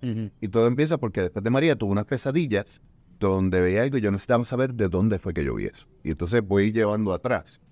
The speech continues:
Speaker 2: Con la poesía a mí me pasa bien distinto, como tú mencionas, con otra forma de escribir. Y yo voy o por líneas, que son la idea central del poema,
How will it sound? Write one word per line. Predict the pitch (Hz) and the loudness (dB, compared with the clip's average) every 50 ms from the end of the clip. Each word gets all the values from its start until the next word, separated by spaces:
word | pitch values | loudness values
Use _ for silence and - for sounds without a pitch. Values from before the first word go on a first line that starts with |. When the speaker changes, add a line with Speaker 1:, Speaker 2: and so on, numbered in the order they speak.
| _ _ _ _ _ _ _ | _ _ _ _ _ _ _
Speaker 2:
Con | - 143 147 147 151 151 | 0 0 2 2 2 2
la | 156 147 147 | 2 2 2
poesía | - 160 151 147 - 180 170 156 | 0 -2 -4 -2 -2 -2 0 2
a | 135 | 2
mí | 123 117 | 2 2
me | 117 117 | 0 0
pasa | 117 123 120 - 131 | 0 -2 0 0 0
bien | 113 117 107 95 95 | 2 2 2 2 2
distinto, | 95 113 - - - 90 95 98 | 2 0 0 0 0 0 0 0
como | 92 92 87 | 0 -2 -2
tú | 82 87 | -2 -2
mencionas, | 82 85 87 - 101 95 95 95 92 92 90 90 80 76 - _ | -4 -4 -6 -4 -2 -2 0 0 0 -2 -2 -4 -6 -10 -14 _
con | - 95 87 | -8 -6 -6
otra | 85 82 85 85 80 | -4 -2 -2 -2 -2
forma | - - 92 82 87 90 92 | -2 -2 -4 -2 0 0 0
de | 92 | 0
escribir. | 90 - - 107 104 90 76 - - _ _ _ - _ _ - - _ _ _ - - | -2 -4 -4 -4 -2 -4 -4 -6 -10 _ _ _ -20 _ _ -20 -20 _ _ _ -16 -6
Y | - 113 | 0 2
yo | 110 117 | 4 6
voy | 123 151 165 165 - | 6 6 4 4 2
o | - 120 95 | -2 -2 0
por | 113 113 107 | 0 0 2
líneas, | 120 139 160 156 135 117 101 98 104 131 - - | 2 2 4 4 4 2 2 0 -2 -4 -8 -8
que | - 104 87 | -6 -6 -6
son | - - 92 92 | -4 -2 -2 0
la | 104 113 | 2 2
idea | 117 113 110 107 | 2 2 2 2
central | 107 - 120 107 - 113 117 117 | 0 -2 -4 -2 0 0 0 0
del | 117 117 | -2 -4
poema, | 110 - 131 127 120 104 90 87 92 | -2 -2 0 0 2 0 -2 -4 -6